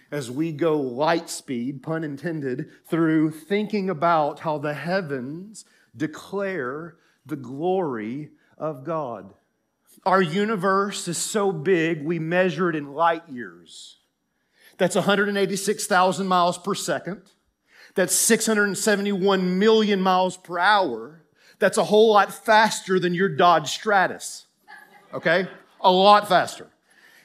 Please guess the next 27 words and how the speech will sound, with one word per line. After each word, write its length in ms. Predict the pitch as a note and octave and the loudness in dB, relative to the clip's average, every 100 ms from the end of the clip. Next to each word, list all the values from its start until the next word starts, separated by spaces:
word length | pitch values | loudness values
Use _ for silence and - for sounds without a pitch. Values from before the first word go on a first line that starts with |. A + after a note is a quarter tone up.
| _ | _
And 160 | G3 G3+ | 2 2
the 60 | |
distance 840 | D3 A3 D4+ - - A#3+ G3+ A#3 | 2 4 6 4 2 2 2 4
around 460 | A#3 F3+ A3 A#3+ A#3+ | 2 4 6 6 4
the 140 | G#3 | 4
earth 460 | A3 C4+ G#3+ G3+ G3+ | 6 8 6 4 0
is 120 | F#3+ | -4
twenty-five 640 | - A#3 A#3 A#3 G3+ F#3+ D#3+ | 0 -2 0 2 4 4 0
thousand 560 | G#3+ A3+ A#3+ F3 G3 | 0 2 2 0 -2
miles, 720 | F#3 A3+ A#3 G3+ D3 E3+ G#3+ - _ | 0 2 4 2 -2 -6 -6 -10 _
meaning 380 | C#3+ A3 B3+ A#3 | -4 -2 -2 -2
it 140 | G#3 | -4
takes 340 | - G#3 G3+ D#3+ | -4 -6 -6 -10
light 600 | D#3 A#3+ A#3+ E3 G#3+ - _ - | -2 2 4 2 -2 -12 _ -6
to 80 | |
go 140 | F#3+ G3 | 2 2
around 600 | F3+ E3+ G#3 B3 B3+ A#3+ | 2 2 2 2 0 -2
the 160 | G#3 | -4
earth 420 | G#3 A#3 G3+ G3 - | -2 0 0 0 -4
seven 380 | - G3+ G3+ | -2 0 0
to 100 | G3 G#3 | -6 -4
eight 280 | G3 G3 - | -6 -6 -10
times 640 | G#3+ G3 E3 E3 F3+ D#3+ | -4 -2 -2 -2 -6 -6
in 160 | G#3 | -6
a 100 | F3+ | -6
second. 600 | D#3 - - - A#3 - - _ - _ _ _ _ _ _ _ _ _ | -4 -6 -2 2 2 0 -16 _ -20 _ _ _ _ _ _ _ _ _
From 400 | - B3 B3 | -2 4 4